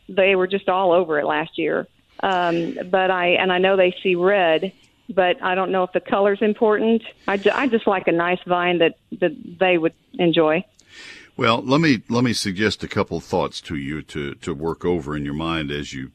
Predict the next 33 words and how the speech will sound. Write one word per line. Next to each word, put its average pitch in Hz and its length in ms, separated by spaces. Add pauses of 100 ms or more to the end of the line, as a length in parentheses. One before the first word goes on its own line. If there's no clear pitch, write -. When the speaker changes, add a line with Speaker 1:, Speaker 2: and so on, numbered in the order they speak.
Speaker 2:
plan 71 360
this. 60 240
I 71 100
don't 71 160
think 67 160
it 58 120
has 78 200
to - 80
be 67 100
done 67 380
urgently. 71 540 (560)
Uh, 85 400 (160)
first 135 400
of 82 100
all, 85 400 (380)
um, 64 560 (880)
they 95 140
are 80 120
attracted 92 600
to 73 120
anything 95 600
with 76 200
tubular 69 760
flowers. 52 560
That's, - 260
that's 85 240
gonna 76 220
be 69 180
a, 64 140 (180)
pretty 110 180
much 69 260
a 69 40
requirement. 60 800